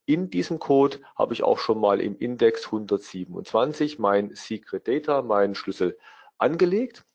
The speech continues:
So, und was ich jetzt mache als nächstes, ist mit dem Produktionstool zu sagen, da müssen wir das Produktionstool auch als Startprojekt setzen, Setup als Start Project, so, dass ich damit das Mini-Zertifikat erzeuge,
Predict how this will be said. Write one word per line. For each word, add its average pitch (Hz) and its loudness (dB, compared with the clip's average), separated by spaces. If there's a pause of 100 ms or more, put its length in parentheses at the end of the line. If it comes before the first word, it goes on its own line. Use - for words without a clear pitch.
(340)
So, 117 4
und 113 4
was 107 4
ich 101 -2
jetzt 156 2
mache 175 2
als - 2
nächstes, 139 0
ist - -4
mit 110 -2
dem 107 2 (120)
Produktionstool 139 0 (300)
zu 120 -2
sagen, 135 2
da 101 -8
müssen 98 -14
wir 101 -6
das 98 -10
Produktionstool - -6
auch - -6
als - -6
Startprojekt - 0
setzen, 123 -2 (640)
Setup - -8
als - -14
Start - -4
Project, 123 0 (600)
so, - -4 (240)
dass - 2
ich 104 -6
damit 131 2
das - 0
Mini-Zertifikat 147 -2
erzeuge, 123 4